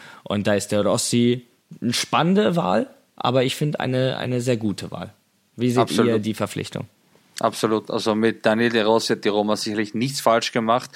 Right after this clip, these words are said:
Speaker 2: Er selber auch nicht. Er ist eine Vereinslegende.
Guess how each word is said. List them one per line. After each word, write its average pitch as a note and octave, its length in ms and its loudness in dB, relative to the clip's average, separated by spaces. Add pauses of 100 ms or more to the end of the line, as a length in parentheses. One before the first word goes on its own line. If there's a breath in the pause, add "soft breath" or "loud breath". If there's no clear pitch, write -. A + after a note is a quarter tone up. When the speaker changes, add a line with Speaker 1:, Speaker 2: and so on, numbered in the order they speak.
(200 loud breath)
Speaker 2:
Er B2 280 4
selber A#2 400 2
auch A#2 240 2
nicht. C3+ 280 -4
Er G#2 80 0
ist B2 180 -2
eine B2+ 180 2
Vereinslegende. A#2+ 1080 0